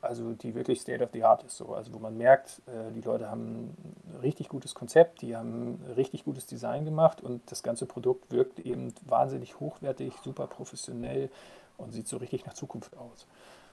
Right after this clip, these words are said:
Ähm, das ist schon spürbar und da hat man das Gefühl, dass auch die Dichte dieser vorhandenen Lösungen, die jetzt irgendwo auf dem Markt erscheinen, größer wird. Also wenn man jetzt, äh, einfach nur mal sowas wie Pinterest oder sonst was benutzt und guckt, was da mittlerweile an Abbildungen vorhanden ist,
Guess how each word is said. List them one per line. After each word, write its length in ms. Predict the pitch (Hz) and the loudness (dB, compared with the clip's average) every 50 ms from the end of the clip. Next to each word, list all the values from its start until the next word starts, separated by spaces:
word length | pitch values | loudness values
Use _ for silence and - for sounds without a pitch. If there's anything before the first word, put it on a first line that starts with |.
| - _ - - | -20 _ -14 -10
Ähm, 240 | 127 113 113 110 - - | -10 -8 -8 -10 -10 -8
das 180 | - 151 - - | -6 -4 -4 -4
ist 80 | 160 | -4
schon 160 | - - 143 | -4 -4 -2
spürbar 840 | 127 - - - 135 135 151 151 160 175 180 190 190 185 180 180 - | -2 -4 -4 -4 -4 -4 6 10 12 12 12 12 12 10 6 0 -4
und 300 | - 143 143 143 143 135 - - - - - | -6 -6 -6 -6 -6 -8 -10 -14 -20 -18 -14
da 160 | - - 117 | -10 -8 -8
hat 140 | - - 160 | -6 -6 -6
man 100 | 147 131 | -6 -6
das 120 | 131 - | -6 -6
Gefühl, 380 | - 123 - - - 143 147 139 | -8 -8 -8 -6 -2 -2 0 0
dass 140 | 131 131 - | 0 0 -2
auch 140 | - - - | -4 -6 -4
die 140 | - 123 | -4 -2
Dichte 380 | 104 - 156 - - - 165 147 | 2 2 2 2 4 6 6 6
dieser 680 | 131 135 123 127 127 123 120 123 123 120 123 120 120 - | 6 2 -2 0 0 2 2 2 2 2 2 0 0 -2
vorhandenen 600 | - - - - 147 151 - 185 160 147 135 131 | -6 -8 -6 -4 -2 0 0 0 0 -2 -4 0
Lösungen, 680 | 127 143 175 170 127 123 113 - 113 110 - 113 123 - _ _ _ - | 6 10 10 10 10 6 0 -6 -8 -12 -14 -14 -16 -18 _ _ _ -12
die 80 | 127 117 | -4 -2
jetzt 280 | 120 123 - - - | -2 0 0 -2 -4
irgendwo 380 | - 135 139 135 117 - - - | -4 -4 -6 -6 -6 -6 -6 -6
auf 140 | - 113 - | -6 -6 -8
dem 120 | 127 117 | -8 -8
Markt 220 | 120 120 120 - | -8 -8 -8 -10
erscheinen, 500 | - - - - 123 120 120 117 113 110 104 | -10 -10 -8 -6 -6 -6 -8 -8 -10 -12 -10
größer 380 | - 120 117 113 - 135 120 | -10 -8 -8 -8 -10 -10 -12
wird. 160 | - - - - | -14 -14 -12 -12
Also 160 | - 120 120 | -10 -8 -8
wenn 120 | 123 120 120 | -8 -6 -6
man 120 | 120 120 | -6 -6
jetzt, 380 | 120 120 - - - - - 185 196 - - - - - - - | -6 -4 -6 -6 -6 -8 -10 -12 -16 -18 -20 -20 -20 -18 -16 -14
äh, 40 | |
einfach 240 | - - 123 - 127 | -12 -6 -4 -2 -2
nur 120 | 123 127 123 | -2 -2 0
mal 340 | 123 120 120 117 117 123 | 2 4 4 4 2 2
sowas 280 | 120 123 117 123 127 - | -2 -6 -8 -8 -10 -10
wie 80 | 127 117 | -10 -10
Pinterest 540 | - - 147 - - 131 120 120 - - | -10 -10 -10 -4 -2 -2 -2 -2 -2 -6
oder 140 | 135 123 117 | -6 -8 -8
sonst 200 | 127 131 - - | -8 -8 -8 -10
was 80 | - - | -12 -12
benutzt 400 | - - 117 120 139 139 - - | -10 -8 -8 -6 -6 -8 -8 -10
und 100 | 147 - | -12 -10
guckt, 280 | - - - - - | -10 -10 -10 -10 -10
was 140 | - - - - | -8 -6 -2 0
da 320 | 131 123 - - 123 - - - - - - _ _ _ _ - | 2 2 2 0 -2 -6 -8 -14 -20 -20 -20 _ _ _ _ -12
mittlerweile 440 | 156 131 127 123 123 123 120 113 110 | -10 -8 -6 2 6 8 8 8 6
an 80 | 113 110 | 4 -2
Abbildungen 440 | 107 120 - 131 120 113 110 110 117 | -2 -2 -2 -2 -4 -4 -6 -8 -4
vorhanden 400 | - - 117 131 160 139 - - | -2 -2 0 0 0 -2 -2 -4
ist, 240 | 123 - - - | -4 -4 -4 -6